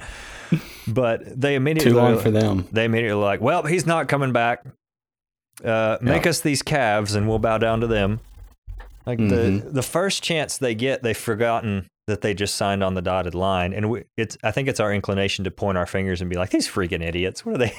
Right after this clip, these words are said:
Speaker 1: <laughs> what are they doing?"
Speaker 2: Yeah.
Speaker 1: But we
Speaker 2: But
Speaker 1: do
Speaker 2: we do
Speaker 1: this
Speaker 2: the same thing,
Speaker 1: Yeah,
Speaker 2: don't
Speaker 1: we
Speaker 2: we?
Speaker 1: do the same thing every day. And like you were
Speaker 2: Yeah.
Speaker 1: saying earlier, it,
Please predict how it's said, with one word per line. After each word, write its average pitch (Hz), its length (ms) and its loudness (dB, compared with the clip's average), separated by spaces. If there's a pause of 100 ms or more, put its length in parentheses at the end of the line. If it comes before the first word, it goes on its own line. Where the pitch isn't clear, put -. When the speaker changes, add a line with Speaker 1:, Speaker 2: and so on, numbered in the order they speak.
(280)
Speaker 1:
<laughs> - 340 -18
what 220 120 -2
are - 40 2
they 160 100 2
doing?" 104 200 4
Speaker 2:
Yeah. 95 340 2
Speaker 1:
But 160 180 2
we 196 120 0
Speaker 2:
But - 40 4
Speaker 1:
do - 60 4
Speaker 2:
we 147 80 6
do 147 60 4
Speaker 1:
this 135 120 4
Speaker 2:
the 120 80 2
same 127 480 2
thing, 135 260 2
Speaker 1:
Yeah, 175 180 4
Speaker 2:
don't 95 100 2
Speaker 1:
we 117 80 2
Speaker 2:
we? - 60 0
Speaker 1:
do 160 100 0
the 165 100 -2
same 160 280 -2
thing 143 260 -4
every 123 220 -4
day. 107 500 -2
And 92 360 -4 (440)
like 107 120 0
you - 60 0
were - 60 0
Speaker 2:
Yeah. 110 60 0
Speaker 1:
saying 107 380 0
earlier, 98 360 0
it, 95 160 -4